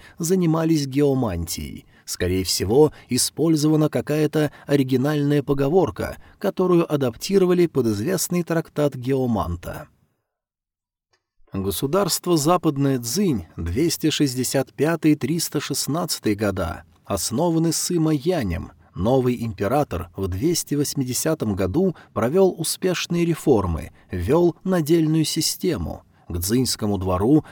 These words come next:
начали прибывать иноземные посольства. В двести семидесятом году из Кашгара и Ферганы, в двести восемьдесят четвертом из Рима, в двести восемьдесят шестом году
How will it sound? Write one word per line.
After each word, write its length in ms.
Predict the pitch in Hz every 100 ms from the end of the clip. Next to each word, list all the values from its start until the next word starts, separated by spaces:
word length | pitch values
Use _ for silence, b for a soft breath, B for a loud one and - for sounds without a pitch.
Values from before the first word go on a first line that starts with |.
| B
начали 480 | 95 135 147 147 139
прибывать 600 | 131 117 107 131 156 -
иноземные 640 | 147 139 113 139 135 139 139
посольства. 840 | 143 131 - 156 - - 85 - - _ b b
В 120 | 90
двести 460 | 87 131 185 - 160
семидесятом 720 | - 160 151 - 170 139 113
году 420 | 101 101 180 185 B
из 220 | - 151 -
Кашгара 560 | 110 98 101 156 160
и 180 | 151 160
Ферганы, 760 | - 156 135 143 143 107 - - b b
в 100 | 90
двести 460 | 80 101 117 - 95
восемьдесят 600 | 90 117 117 113 - 101
четвертом 680 | - - 113 143 107 82 - B
из 220 | 120 113
Рима, 460 | 101 170 123 82 - b b
в 100 | 104
двести 440 | 110 185 165 -
восемьдесят 560 | 156 175 - 156 147 151
шестом 500 | - 127 - 180 175
году 380 | 175 165 175